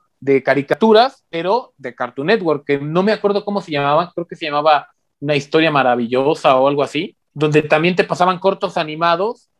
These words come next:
Y de ahí como que Cartoon Network decía, "Ah, este me gusta", y ya producía su serie en solitario, pero de ahí salieron Las Chicas Superpoderosas y Coraje, el, el Perro Cobarde. Entonces,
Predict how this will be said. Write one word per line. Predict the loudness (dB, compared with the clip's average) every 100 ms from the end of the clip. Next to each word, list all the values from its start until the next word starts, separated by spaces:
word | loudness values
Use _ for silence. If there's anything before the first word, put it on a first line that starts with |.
| _
Y | -4 -4
de | 2 2
ahí | 4 2 -2
como | -6 -8 -10
que | -2
Cartoon | -2 0 -2
Network | 0 0 -2
decía, | -2 0 2
"Ah, |
este | 0 -4
me | -8
gusta", | -8 -6 -4 -2
y | -4 -8 -4
ya | 0 2 2
producía | -2 -4 -4 -2 -2 -2
su | -8 _
serie | -4 -2 -4 -8 _ _ _
en | -10
solitario, | -6 0 2 4 4
pero | 4 4
de |
ahí | 4
salieron | 2 0 0 -2
Las | -4
Chicas | -6 -12 -10
Superpoderosas | -10 -4 0 0 -2 -10
y |
Coraje, | -4 -4 -2
el, | -6
el | -4 -2
Perro | -2 0
Cobarde. | 2 2 0
Entonces, | -6 -6 -4 -4